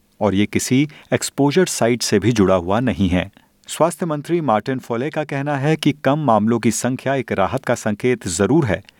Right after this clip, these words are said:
لیکن سواستھ ادھیکاریوں کو ابھی بھی وائرس کو روکنے کے لیے کڑی چنوتیوں کا سامنا کرنا پڑ رہا ہے۔ ایک خبر یہ بھی ہے کہ ان تازہ معاملوں کے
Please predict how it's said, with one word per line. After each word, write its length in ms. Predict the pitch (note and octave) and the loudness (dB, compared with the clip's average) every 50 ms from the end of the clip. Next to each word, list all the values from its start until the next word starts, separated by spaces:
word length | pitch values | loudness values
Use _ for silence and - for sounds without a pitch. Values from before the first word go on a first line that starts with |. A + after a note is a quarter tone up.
| _ _ _ _ _ | _ _ _ _ _
لیکن 220 | A2 B2+ - D#3+ | -2 -2 -2 -2
سواستھ 380 | C#3 - - - C3+ G#3 E3 - | -4 -2 0 0 0 0 0 -2
ادھیکاریوں 540 | C3 A2 F#2+ G2+ - G#2 G2+ G2 G#2 B2+ D3 D3 | -4 -2 -2 -2 0 0 0 0 2 0 -2 0
کو 160 | - D#3+ C3+ | 0 0 0
ابھی 220 | G2+ F2 F#2+ C3 D#3+ | 0 0 -2 -4 -2
بھی 180 | G#2+ F#2+ E2 - - _ _ _ _ _ - | -2 -4 -6 -6 -12 _ _ _ _ _ -2
وائرس 420 | G#2 F#2 G#2+ G#2+ A#2+ D#3+ F3 - | 0 2 2 0 0 -2 -6 -8
کو 140 | - E3 C#3 | -8 -8 -6
روکنے 400 | G2 F#2+ F#2+ G2 - - D3 D#3+ | -4 -4 -6 -4 -2 0 0 0
کے 100 | C#3+ C#3+ | 2 2
لیے 280 | C3+ A#2 G#2 G2+ G#2+ B2+ C#3 - - - _ _ | 4 6 6 6 6 4 2 -4 -12 -20 _ _
کڑی 220 | - C#3 D3 F3+ F#3 | 0 0 2 0 -2
چنوتیوں 500 | - - C#3 A2 G2+ G2+ - - C3+ C#3 | 0 2 2 2 2 2 0 0 -2 0
کا 140 | - C3+ D3 | 0 0 -2
سامنا 400 | D3 - B2+ G#2 G2 F#2+ G#2 A2 | 0 0 0 0 2 2 0 0
کرنا 240 | G#2+ - F#2+ F2 F#2 | 0 -2 -2 -2 -2
پڑ 160 | F2+ - F#2+ F2+ | -2 -2 -2 -2
رہا 260 | F2 E2+ F#2 G2+ F2 | 0 0 0 0 0
ہے۔ 80 | E2+ E2+ - - _ _ _ _ _ | -2 -6 -10 -16 _ _ _ _ _
ایک 140 | - E3 E3 | -4 -4 -2
خبر 280 | - - F3 E3+ F#3+ E3+ | -2 -2 0 0 0 0
یہ 160 | C#3 C3+ C3+ | 0 -2 -2
بھی 200 | B2+ E3 F3+ D3+ | 0 0 -2 0
ہے 120 | C#3 E3 F3 | -2 -4 -2
کہ 140 | E3+ - E3 | 0 0 0
ان 80 | D#3 | 0
تازہ 320 | D3 - A2 G#2+ G#2+ G2+ C3+ | 0 0 0 0 2 0 0
معاملوں 460 | C3+ B2 G#2 G2 G2 G2 A2 B2+ C3+ | 0 0 0 -2 0 -2 -2 -2 -4
کے 240 | C3 - C3 C3+ D3 | -4 -4 -4 -4 -4